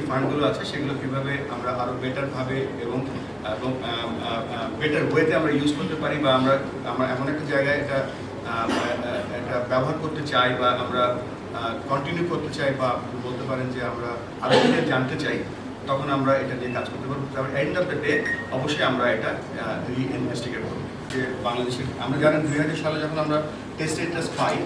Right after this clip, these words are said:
তখন আমরা প্রমিস করেছিলাম আইসিসির কাছে যে আম-, আমাদের যে পেপারটা ছিল, যেখানে বাংলাদেশ ক্রিকেটের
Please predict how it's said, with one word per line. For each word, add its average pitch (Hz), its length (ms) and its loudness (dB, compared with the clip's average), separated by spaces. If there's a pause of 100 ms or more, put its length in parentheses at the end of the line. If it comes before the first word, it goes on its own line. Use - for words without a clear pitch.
(280)
তখন 131 180 0
আমরা 151 200 4
প্রমিস 143 280 2
করেছিলাম 151 380 0
আইসিসির 135 400 0
কাছে - 200 -2 (580)
যে 147 160 2
আম-, 127 260 0
আমাদের 131 260 -2
যে 135 140 -2
পেপারটা 139 320 -2
ছিল, 156 260 -6
যেখানে 135 240 -4
বাংলাদেশ 123 360 -2
ক্রিকেটের 135 440 -4